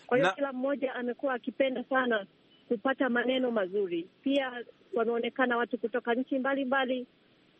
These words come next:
Speaker 1: za Afrika Mashariki, ikiwemo Tanzania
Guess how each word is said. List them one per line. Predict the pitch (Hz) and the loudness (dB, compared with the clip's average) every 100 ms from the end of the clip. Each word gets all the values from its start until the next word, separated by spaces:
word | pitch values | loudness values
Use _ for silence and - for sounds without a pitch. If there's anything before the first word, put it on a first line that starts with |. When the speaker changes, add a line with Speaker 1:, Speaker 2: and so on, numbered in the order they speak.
| - | -4
Speaker 1:
za | 208 226 | -2 -2
Afrika | 226 285 254 | -2 -4 0
Mashariki, | 226 233 247 247 214 247 233 | -2 0 -2 -2 -4 -4 -2
ikiwemo | 226 226 220 220 | -4 -4 -2 -2
Tanzania | 214 220 208 220 254 285 277 269 | 0 -2 0 0 2 0 0 -4